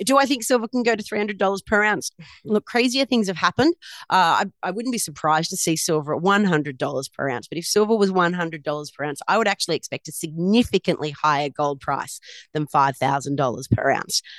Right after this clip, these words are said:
Um, so, and I don't think five thousand dollars per ounce for gold is, um, impossible either. You know, that's only a, a,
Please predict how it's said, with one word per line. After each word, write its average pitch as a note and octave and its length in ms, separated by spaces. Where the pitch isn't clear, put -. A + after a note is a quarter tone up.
Um, E3+ 600
so, F3+ 160
and G3+ 100
I G#3+ 60
don't A#3 140
think G#3+ 160
five E3+ 180
thousand D#3 300
dollars D3 240
per D3 180
ounce D3 180
for D#3 120
gold C#3+ 240
is, D3+ 240
um, C3+ 400
impossible D3 680
either. C#3+ 240
You C#3+ 100
know, C#3+ 160
that's F#3 200
only D#3+ 360
a, D#3 140
a, D#3 100